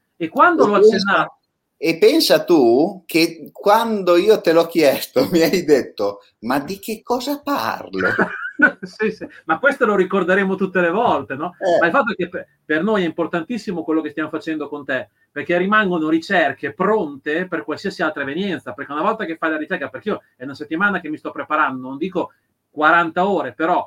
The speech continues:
Speaker 1: mezz'ora tutti i giorni e ho preparato gli argomenti, quindi rimangono lì pronti per un'altra occasione,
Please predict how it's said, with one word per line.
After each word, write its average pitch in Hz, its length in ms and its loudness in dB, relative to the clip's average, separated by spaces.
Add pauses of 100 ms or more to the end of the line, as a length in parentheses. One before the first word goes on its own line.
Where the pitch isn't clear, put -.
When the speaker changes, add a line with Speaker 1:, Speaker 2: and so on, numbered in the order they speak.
(160)
Speaker 1:
mezz'ora 156 380 -4
tutti 180 200 -8
i 202 40 -6
giorni 202 540 -2
e 160 100 -6
ho 156 100 0
preparato 151 520 -4
gli 143 80 -6
argomenti, 156 540 -6
quindi 160 340 -4 (140)
rimangono 185 640 -2
lì 190 160 -4
pronti 165 400 -4
per 175 180 -2
un'altra 139 320 -4
occasione, 135 640 -6